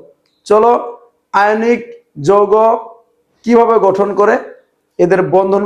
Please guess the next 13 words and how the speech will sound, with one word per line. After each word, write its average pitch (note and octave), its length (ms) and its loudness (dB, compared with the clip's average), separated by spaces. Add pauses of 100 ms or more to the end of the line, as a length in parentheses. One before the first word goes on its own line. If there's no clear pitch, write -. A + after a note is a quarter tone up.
গঠনটা F#3 360 0
আমরা E3+ 200 0
একটু A3+ 180 -4 (420)
ব্যাখ্যা F#3 360 0
করি। D3 160 -12 (1800)
প্রথমেই A#3 460 0 (800)
তোমরা G#3+ 260 0
এখানে G3+ 180 0 (100)
দেখো F#3 240 0 (1120)
সোডিয়াম B3 520 0
ক্লোরাইড B3 420 0
আছে, F#3+ 160 -10 (600)
সোডিয়াম F#3 580 2